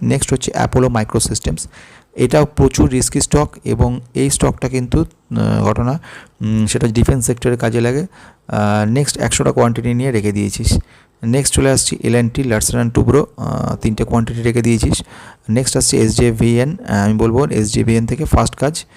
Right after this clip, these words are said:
এক্সিট করে যেতে পারি, সেই কারণের জন্য নয় যে এক্সি-, আহ, এসজেভিএন খারাপ বলে বলছি, একটু করে কমাতে হবে তোকে। নেক্সট হচ্ছে পিএনবি, আহ, তো ব্যাংকিং, এইচডিএফসি ব্যাংকেও রেখেছিস, পিএনবি কে রেখেছিস, পিএনবি কে রাখার কোনো মানে হয় না।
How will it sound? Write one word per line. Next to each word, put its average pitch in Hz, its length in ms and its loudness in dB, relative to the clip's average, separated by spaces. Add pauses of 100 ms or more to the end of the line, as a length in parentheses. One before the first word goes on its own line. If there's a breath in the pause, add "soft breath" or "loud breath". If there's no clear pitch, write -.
(280 loud breath)
এক্সিট 117 360 2
করে 127 160 4
যেতে 120 180 0
পারি, 131 140 0
সেই 127 200 0
কারণের 123 380 0
জন্য 120 200 2
নয় 127 320 2
যে 120 180 0
এক্সি-, 120 400 -2
আহ, 113 600 -2
এসজেভিএন 120 480 2
খারাপ 110 380 0
বলে 117 180 4
বলছি, 113 300 -2 (400 loud breath)
একটু 139 260 -2
করে 151 200 4
কমাতে 123 320 4
হবে 110 120 2
তোকে। - 240 2
নেক্সট 120 320 -2
হচ্ছে 143 160 -2
পিএনবি, 120 720 -2 (480 loud breath)
আহ, 98 420 -6
তো 113 300 -2 (220)
ব্যাংকিং, 117 400 0
এইচডিএফসি 123 400 4
ব্যাংকেও 127 300 2
রেখেছিস, 135 340 0
পিএনবি 120 340 2
কে 127 100 0
রেখেছিস, 127 420 0
পিএনবি 113 300 0
কে 120 100 -2
রাখার 117 280 -2
কোনো 127 220 -2
মানে 107 260 2
হয় 107 160 2
না। 151 160 0